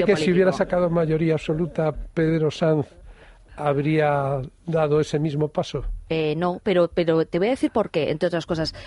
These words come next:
Speaker 2: Él mismo, y son sus declaraciones, yo, me, lo conocéis además todos y, y no os lo voy a descubrir yo a estas alturas, y menos a vosotros.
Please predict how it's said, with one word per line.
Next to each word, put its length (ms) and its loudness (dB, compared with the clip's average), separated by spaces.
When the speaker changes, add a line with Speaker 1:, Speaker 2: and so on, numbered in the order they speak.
Speaker 2:
Él 140 4
mismo, 340 2
y 140 0
son 180 -2
sus 160 -2
declaraciones, 600 0
yo, 180 2
me, 240 -6
lo 140 -2
conocéis 340 -2
además 340 0
todos 320 4
y, 220 2
y 40 2
no 100 4
os 80 4
lo 80 6
voy 100 6
a 60 6
descubrir 460 2
yo 120 4
a 40 4
estas 220 -2
alturas, 520 2
y 100 -4
menos 280 -2
a 80 2
vosotros. 580 -4